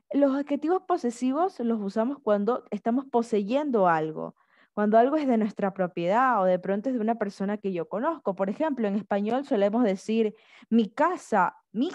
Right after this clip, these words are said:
casa es color roja", por ejemplo.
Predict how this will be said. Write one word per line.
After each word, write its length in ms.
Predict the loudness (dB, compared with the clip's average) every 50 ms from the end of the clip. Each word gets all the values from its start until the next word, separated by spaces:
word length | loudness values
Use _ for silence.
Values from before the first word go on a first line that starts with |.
| -6 0
casa 680 | 2 2 4 2 0 -2 0 2 2 2 2 -2 -6 _ _ _ _ _ _ _ _
es 200 | -6 -6 -6 -6
color 720 | _ 2 4 4 6 6 6 6 6 6 6 4 2 -2 _ _ -20 -20 _ _ _ _ -6
roja", 720 | -2 0 2 4 6 6 6 4 2 -4 -8 -8 -8 -10 -4
por 160 | -2 -2 -2
ejemplo. 560 | 0 -2 -2 -4 -4 -6 -8 -8 -8 -8 -8